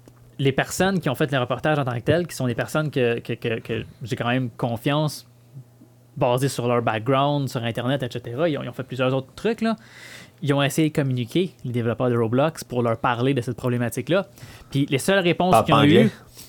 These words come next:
Speaker 1: non, non, c'était des réponses vagues qui détournaient les questions. Puis c'était tout le temps, <coughs> ben, on, on, on, on surveille pas qu'est-ce qui se passe à l'extérieur de la plateforme.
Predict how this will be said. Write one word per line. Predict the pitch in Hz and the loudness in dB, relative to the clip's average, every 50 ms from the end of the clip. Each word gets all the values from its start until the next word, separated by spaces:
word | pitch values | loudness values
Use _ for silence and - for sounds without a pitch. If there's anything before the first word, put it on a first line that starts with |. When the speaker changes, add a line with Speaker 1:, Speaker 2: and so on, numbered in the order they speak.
| - - - | -12 -4 0
Speaker 1:
non, | 135 165 202 | 2 4 4
non, | 208 175 - - - - | 4 2 0 -4 -12 -16
c'était | - - - 151 | -6 0 2 4
des | 139 139 139 | 4 4 4
réponses | 139 135 151 143 139 131 127 | 4 4 4 2 2 2 2
vagues | 120 139 123 127 147 175 185 165 143 123 117 - - - _ - | 2 4 4 4 4 2 2 2 0 0 -2 -4 -10 -20 _ -10
qui | - 135 123 | -4 -2 2
détournaient | 135 131 131 147 131 135 143 | 2 2 2 2 2 2 2
les | 143 147 - | 2 2 2
questions. | 143 127 113 - - 135 139 151 196 202 - - - - - - - - - - | 0 -2 -2 -2 -2 0 0 0 0 -2 -6 -10 -20 -20 -20 -20 -20 -18 -6 -2
Puis | 151 139 | -2 0
c'était | - 185 170 | 2 2 2
tout | - 185 | 2 2
le | 151 | 2
temps, | 196 190 202 220 226 - - 392 - - | 4 4 4 4 2 2 0 -2 0 0
<coughs> | 254 262 - - 719 - - - - - 107 90 - - - - - _ _ _ _ _ _ _ _ _ _ - - _ - - | -2 -2 0 -2 -4 -4 -6 -10 -12 -12 -14 -14 -14 -20 -20 -20 -20 _ _ _ _ _ _ _ _ _ _ -20 -20 _ 0 2
ben, | 170 165 165 165 - - | 2 4 2 2 2 2
on, | 180 156 156 170 - | 4 4 4 4 2
on, | 170 156 156 | 2 2 4
on, | - 147 147 147 151 | 4 4 4 4 4
on | - 151 147 151 - - - - - - - - | 4 4 4 4 2 -2 -12 -20 -20 -20 -14 -6
surveille | - - 180 185 180 175 | -2 0 4 4 4 4
pas | 170 233 220 | 4 4 2
qu'est-ce | - 208 180 - | 2 2 0 -2
qui | - | -4
se | - | 0
passe | - 202 202 190 - | 2 2 2 2 2
à | 196 | 2
l'extérieur | 175 175 165 - 175 165 160 165 165 | 2 2 2 2 2 2 2 2 2
de | 160 | 2
la | 156 | 0
plateforme. | - 156 143 - - 151 160 220 277 302 | 0 0 -2 0 2 2 2 2 0 -4